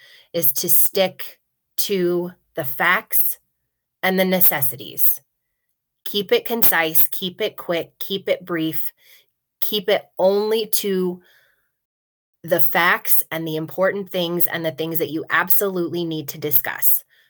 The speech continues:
Talk only about the children,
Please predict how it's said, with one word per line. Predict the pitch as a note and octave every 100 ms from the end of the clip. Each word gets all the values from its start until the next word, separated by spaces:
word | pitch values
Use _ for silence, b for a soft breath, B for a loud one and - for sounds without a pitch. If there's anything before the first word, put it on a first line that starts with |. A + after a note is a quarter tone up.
| -
Talk | - D#3 C#3 -
only | E3 F#3 G3+ A3
about | G3+ F3+ E3 E3 - - - _ _ _ _ _ _ _
the | D#3+ D3
children, | C#3 F#3 G3+ A3 A3 A3+